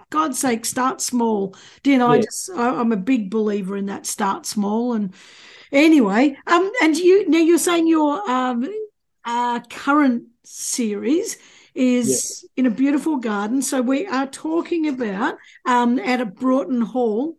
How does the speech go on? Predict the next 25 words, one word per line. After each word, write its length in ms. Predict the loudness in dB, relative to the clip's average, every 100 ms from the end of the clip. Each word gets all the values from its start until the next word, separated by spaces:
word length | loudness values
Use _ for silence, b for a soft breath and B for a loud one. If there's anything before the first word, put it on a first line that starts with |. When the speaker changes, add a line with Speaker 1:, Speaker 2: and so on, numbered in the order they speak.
| -10
Speaker 1:
at, 160 | -8 -8
at 140 | -8
Jindavick. 240 | -2 0
Speaker 2:
Oh, 260 | 2 2 2
yeah. 60 | -2
Speaker 1:
Is 60 |
that, 120 | -4 -10 _ _ -4
is 80 | -2
that 120 | 0
the 40 | 2
one 140 | 4
we're 100 | 2
talking 240 | 2 0 -2
about, 160 | -4
the 60 | -6
Gods 580 | -2 0 0 0 -6 -10 b b -12
series? 840 | -8 0 0 2 -2 -4 -8 -4
Speaker 2:
Yeah. 360 | 2 4 4 2
So 460 | 0 2 4 6 6
I 160 | 4 2
started, 800 | -4 -8 0 2 6 6 6 4
um, 580 | 2 2 4 2 0 -4 _ _ _ _ _ -6
it 140 | 0
was 160 | 0 0
called, 340 | 2 4 6